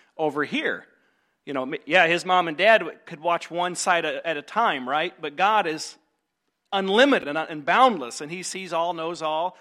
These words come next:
knows every heart, and we know that about God. He's omniscient and omnipresent and, uh,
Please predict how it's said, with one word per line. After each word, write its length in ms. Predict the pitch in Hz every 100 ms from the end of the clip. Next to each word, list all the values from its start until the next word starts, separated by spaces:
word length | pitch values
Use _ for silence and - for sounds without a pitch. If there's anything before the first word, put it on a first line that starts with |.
| _ _
knows 220 | 147 160
every 260 | 165 160 151
heart, 440 | - 143 170 175
and 100 | 151
we 100 | 156
know 200 | 143 127
that 160 | 123 123
about 320 | 113 113 120
God. 320 | 123 135 170
He's 180 | 131 117
omniscient 580 | 123 117 117 139 - 143
and 100 | 95
omnipresent 760 | 98 92 _ 165 165 147 160 - _ _ _ _ _
and, 540 | 104 101 101 101 107 95 _ -
uh, 420 | 95 95 95 87